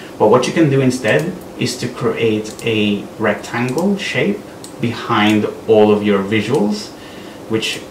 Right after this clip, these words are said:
will act as a background. And what this allows you to do is to customize the background of it dynamically.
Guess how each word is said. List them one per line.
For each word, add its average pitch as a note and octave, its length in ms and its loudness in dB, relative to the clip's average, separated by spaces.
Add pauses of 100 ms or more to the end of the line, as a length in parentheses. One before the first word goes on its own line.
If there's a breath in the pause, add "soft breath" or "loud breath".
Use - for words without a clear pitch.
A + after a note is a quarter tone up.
will G#2+ 260 2
act G2+ 380 -2
as G#2 300 -4
a G2 220 -4
background. A2+ 800 0 (1000)
And G#2 280 6
what - 460 0
this C3+ 260 4
allows G#2+ 600 0
you A2 100 -6
to G#2+ 120 -6
do B2 420 0 (140)
is A2+ 360 -4
to G#2+ 200 0
customize D#3 960 0 (480 loud breath)
the G#2 340 0 (160)
background A#2 420 2
of G2+ 140 0
it G2 300 -4
dynamically. G#2 760 0